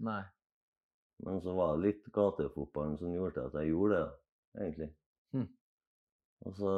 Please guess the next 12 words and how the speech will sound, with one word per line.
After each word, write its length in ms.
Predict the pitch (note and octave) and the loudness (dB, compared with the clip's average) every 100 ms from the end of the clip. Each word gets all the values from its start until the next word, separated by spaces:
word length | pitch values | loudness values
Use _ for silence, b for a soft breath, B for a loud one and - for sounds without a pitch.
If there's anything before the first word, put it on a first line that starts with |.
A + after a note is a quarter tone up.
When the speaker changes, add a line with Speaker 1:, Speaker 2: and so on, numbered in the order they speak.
| F#2+ F#2 F#2 F2+ F2+ F2 | 2 2 0 0 0 0
Speaker 2:
har 160 | F#2 D2+ | 0 0
det 120 | - | 0
nå 140 | D2+ D2+ | -4 0
gått 280 | D#2+ D#2 D2 | 0 0 2
bare 720 | E2 C#2 C2+ C#2 C#2 C#2 C#2 | 2 0 -6 -8 -10 -10 -10
ett 280 | - D2 - | -10 -12 -6
i 100 | D#2 | -2
ett, 160 | F2+ - | -2 -2
egentlig, 400 | B2+ A2 F#2 F#2 | 0 0 0 -2
med 1000 | G2 F#2+ F#2 F2 E2 D2+ D2 A1 A1 D#2 - | -2 -2 -2 -2 -2 -4 -8 -12 -16 -20 -12
fotball, 600 | G2 - _ D2 D#2+ E2+ | -12 -12 _ 0 2 2
og 320 | F2 E2+ E2+ | 2 2 0